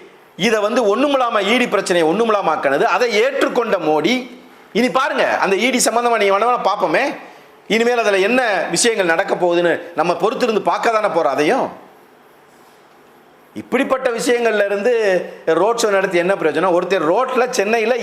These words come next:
ஈ சி ஆர் ரோட்ல கருப்பு சிவப்பு கொடி போட்டு பிள்ளைகளை, பெண் பிள்ளைகளை அச்சப்படுத்துற விதத்துல நடு ராத்திரியில குறுக்க வண்டியை போட்டு நிப்பாட்டினா, கருப்பு சிவப்பு கொடியை போட்டு, அது எந்த ரோட் ஷோ?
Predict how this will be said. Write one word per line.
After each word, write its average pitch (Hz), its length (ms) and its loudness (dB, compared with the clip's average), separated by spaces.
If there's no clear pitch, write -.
ஈ - 80 -2
சி 240 140 -2
ஆர் 185 120 -2
ரோட்ல 196 260 0
கருப்பு 247 420 0
சிவப்பு 196 240 0
கொடி 220 160 0
போட்டு 208 340 0
பிள்ளைகளை, 247 400 0
பெண் 247 200 0
பிள்ளைகளை 226 400 0
அச்சப்படுத்துற 226 640 -2
விதத்துல 190 360 0
நடு 247 240 2
ராத்திரியில 233 480 0
குறுக்க 277 260 0
வண்டியை 240 300 0
போட்டு 240 220 0
நிப்பாட்டினா, 214 500 -2
கருப்பு 220 300 0
சிவப்பு 185 280 -2
கொடியை 185 280 0
போட்டு, 170 320 0
அது 277 120 0
எந்த 277 200 0
ரோட் 247 220 -2
ஷோ? 262 140 4